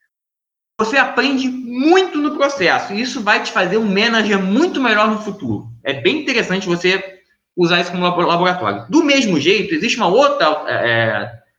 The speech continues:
teoria alternativa de draft que é o exato oposto do, do zero running back. É o zero wide receiver. É o exato oposto. Nas cinco ou seis primeiras rodadas do draft, você não vai pegar wide receiver de jeito nenhum.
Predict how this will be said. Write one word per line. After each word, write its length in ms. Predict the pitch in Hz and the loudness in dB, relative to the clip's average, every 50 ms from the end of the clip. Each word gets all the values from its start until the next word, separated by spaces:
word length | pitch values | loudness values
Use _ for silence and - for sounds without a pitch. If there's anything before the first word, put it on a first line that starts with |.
| _ _ _ _ _ | _ _ _ _ _
teoria 360 | - 180 170 160 175 - 190 | 4 4 4 6 6 4 4
alternativa 680 | 180 170 170 160 156 147 135 - - 190 185 151 143 | 4 4 0 0 0 0 -2 -2 -2 -2 0 0 0
de 100 | 131 135 | -2 -2
draft 500 | 120 123 135 165 180 175 175 - - - | -2 2 2 2 2 0 -2 -10 -16 -8
que 100 | - 170 | -2 0
é 120 | 170 175 185 | 2 2 2
o 60 | 190 | 2
exato 360 | 196 185 170 196 208 208 - | 2 2 2 0 0 2 2
oposto 560 | 254 247 254 - - 214 233 247 247 247 240 240 | 0 0 0 2 2 4 4 4 2 -2 -4 -6
do, 400 | 208 233 226 220 220 214 202 190 | -4 -2 0 2 2 4 2 2
do 180 | 185 190 175 | 2 0 0
zero 600 | 151 156 190 196 196 202 196 190 190 185 180 170 165 | 2 4 2 2 4 2 2 4 4 4 4 4 2
running 240 | 180 190 202 214 | 2 0 0 -2
back. 400 | 180 151 139 120 104 - - - _ | 0 0 0 0 -2 -4 -12 -12 _
É 80 | - 147 | -2 2
o 100 | 160 170 | 2 2
zero 400 | 165 - 175 165 175 196 226 220 | 2 2 2 2 2 2 2 2
wide 200 | 202 196 196 196 | 2 2 2 0
receiver. 520 | 202 269 269 - 240 175 131 117 113 - - _ _ _ _ _ _ _ - | -2 -6 -6 -2 -2 -2 -2 -4 -8 -14 -16 _ _ _ _ _ _ _ 0
É 60 | 226 | 2
o 60 | 240 | 4
exato 280 | 240 226 240 - - 349 | 4 4 4 2 2 0
oposto. 480 | 359 359 302 262 180 - - - - - - _ _ _ _ _ _ _ _ _ _ _ _ _ _ _ _ _ _ _ _ _ _ _ | 0 2 2 2 2 0 -2 -8 -14 -20 -20 _ _ _ _ _ _ _ _ _ _ _ _ _ _ _ _ _ _ _ _ _ _ _
Nas 260 | 170 196 208 202 202 | -2 0 0 -2 -4
cinco 300 | - - 349 370 339 294 | -4 -6 -6 -4 0 0
ou 100 | 269 240 | 0 0
seis 260 | - - 208 220 208 | 2 0 -2 -2 -2
primeiras 600 | - - 196 180 170 175 190 196 175 156 143 143 - - | -4 -4 -2 -2 2 2 2 2 2 0 -2 -4 -8 -8
rodadas 400 | - 147 139 135 143 160 156 143 | -4 -4 0 2 2 2 2 0
do 80 | - 131 | -4 -4
draft, 320 | 120 135 160 185 180 - | -2 0 0 0 0 -4
você 180 | 170 170 170 196 | -8 -6 -4 -4
não 80 | 196 202 | -2 0
vai 160 | 214 226 196 | 0 0 0
pegar 340 | 202 175 185 214 214 196 175 | -2 0 2 2 2 2 4
wide 280 | 196 220 233 196 202 | 2 2 2 0 -2
receiver 360 | 190 185 170 - 214 214 226 | -4 -4 -4 -4 -2 -2 -2
de 160 | - 190 208 180 | 0 0 -2 -2
jeito 380 | 170 220 254 - - 240 240 | 0 0 -2 -2 -4 -8 -8
nenhum. 840 | 233 262 294 311 320 302 262 269 285 294 285 220 151 127 - - - | -4 -2 -2 0 0 0 2 4 4 6 6 4 4 0 -4 -6 -10